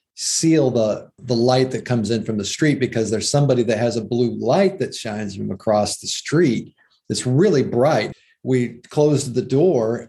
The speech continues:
and that light that's been reflecting off, those photons that are kicking off and reflecting toward our bedroom, were far less last night because we closed the bedroom door.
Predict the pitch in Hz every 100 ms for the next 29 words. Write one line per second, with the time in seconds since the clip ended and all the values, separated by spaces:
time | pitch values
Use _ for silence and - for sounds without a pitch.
0 | 113 113 120 110 120 135 175 139 131 127
1 | 117 113 - 120 113 117 107 110 104 113
2 | 104 - 175 202 127 113 107 110 104 98
3 | - 151 - 123 117 123 123 117 107 104
4 | 120 113 123 110 - 120 110 101 98 127
5 | 160 139 110 101 120 127 - 131 127 180
6 | 233 160 120 120 120 113 127 143 160 165
7 | 175 180 190 196 190 202 254 202 127 107
8 | 90 -